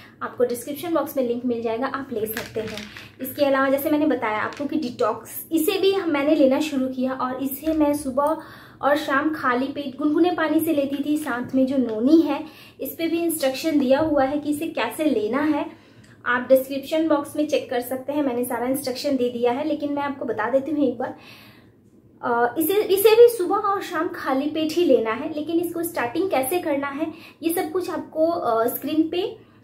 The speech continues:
दिख जाएगा कि कैसे इसको लेना है। तो friends, ये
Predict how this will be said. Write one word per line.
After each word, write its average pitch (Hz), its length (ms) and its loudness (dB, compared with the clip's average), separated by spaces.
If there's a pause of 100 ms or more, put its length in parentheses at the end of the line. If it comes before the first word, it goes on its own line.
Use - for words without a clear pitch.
(120)
दिख 277 220 0
जाएगा 247 320 0 (1040)
कि 269 60 -10
कैसे 269 340 0
इसको 339 460 -2 (400)
लेना 240 280 0
है। 220 360 -12 (800)
तो 427 80 -2
friends, 480 420 0 (100)
ये 370 520 -2